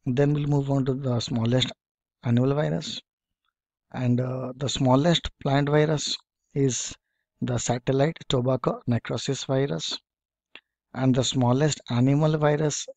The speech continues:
is the cattle's foot and mouth disease virus. Again, the smallest plant virus, again we have,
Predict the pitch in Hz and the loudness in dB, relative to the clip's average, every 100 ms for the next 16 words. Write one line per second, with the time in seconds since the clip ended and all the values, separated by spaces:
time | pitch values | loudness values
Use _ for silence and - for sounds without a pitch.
0 | _ 151 135 123 123 - 123 135 143 - | _ -4 -2 -2 -4 -2 -4 -2 -4 -8
1 | - - 156 165 - 131 113 110 120 147 | -14 -8 -4 -4 -2 -2 0 0 2 0
2 | - - 123 123 147 139 127 110 127 120 | -4 -4 0 2 0 -2 -6 -10 -10 -12
3 | - - _ _ _ - - _ _ _ | -12 -12 _ _ _ -20 -20 _ _ _
4 | _ _ _ _ _ _ _ - 151 170 | _ _ _ _ _ _ _ -6 2 4
5 | 175 247 - _ _ _ _ _ _ - | 4 2 -6 _ _ _ _ _ _ -2
6 | 160 - 143 139 160 - - 143 147 143 | 0 2 4 4 4 2 2 2 2 2
7 | 147 151 - - 123 131 151 139 123 135 | 2 0 -4 -8 -8 -4 0 2 4 2